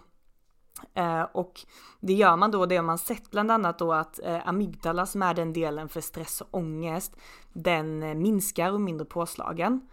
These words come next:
Och man har även sett att f-, den främre delen av hjärnan, prefrontalkortex, som vi har pratat innan om, som står mycket för logik och moralen, den får en starkare, eh, connection mellan nervcellerna. Så man kan säga att man tränar den främre delen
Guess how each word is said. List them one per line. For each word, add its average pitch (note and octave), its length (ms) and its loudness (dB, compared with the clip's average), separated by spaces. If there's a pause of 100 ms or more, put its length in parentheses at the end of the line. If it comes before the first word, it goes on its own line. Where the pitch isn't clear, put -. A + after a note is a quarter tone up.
(320)
Och F#3 240 -2
man F#3+ 120 0
har F#3 80 6
även F3+ 160 2
sett - 280 -6
att D#3 180 -4 (180)
f-, - 300 -18
den E3+ 220 -2
främre F3 540 -2
delen E3+ 360 2
av D#3+ 120 0
hjärnan, D#3+ 320 -2
prefrontalkortex, F3+ 1000 -8
som E3+ 120 -4
vi E3 60 0
har E3 60 -2
pratat E3+ 340 -6
innan E3 200 -6
om, D3+ 80 -10
som D#3+ 160 -10
står D#3+ 200 -2
mycket D#3+ 320 -8
för D#3 120 -8
logik F#3 800 0
och E3 260 2 (300)
moralen, F3 920 4 (280)
den F3+ 420 4
får F3+ 140 -4
en F3 80 -2
starkare, G#3 840 0 (120)
eh, G3 420 2
connection - 600 -6
mellan E3+ 300 0
nervcellerna. E3 680 -4 (340)
Så - 160 -6
man F#3 120 2
kan F3+ 100 0
säga F#3+ 100 2
att E3+ 60 0
man E3+ 200 -4
tränar A3 480 2
den A3 140 -4
främre F#3 340 -2
delen D#3+ 540 -4